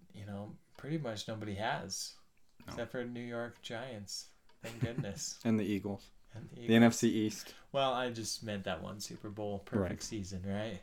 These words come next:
Speaker 2: Yeah, that's true.
Speaker 1: That's true. I was in the same house watching that game.
Speaker 2: We were very excited.
Speaker 1: Yes, we were.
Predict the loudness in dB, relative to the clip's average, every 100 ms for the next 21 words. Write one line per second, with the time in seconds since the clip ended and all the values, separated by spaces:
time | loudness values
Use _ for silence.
0 | -2 6 6 6 -2 -4 -4 -4 -4 -12
1 | -10 -8 -6 -4 -2 -4 -4 -4 -4 -4
2 | -4 -4 -4 -4 -4 -4 -8 -8 -8 -6
3 | -6 -4 -4 -2 -4 -8 -20 -20 -20 2
4 | 10 12 12 12 10 10 6 -4 -4 -2
5 | 0 0 -2 -4 -4 -2 -2 -2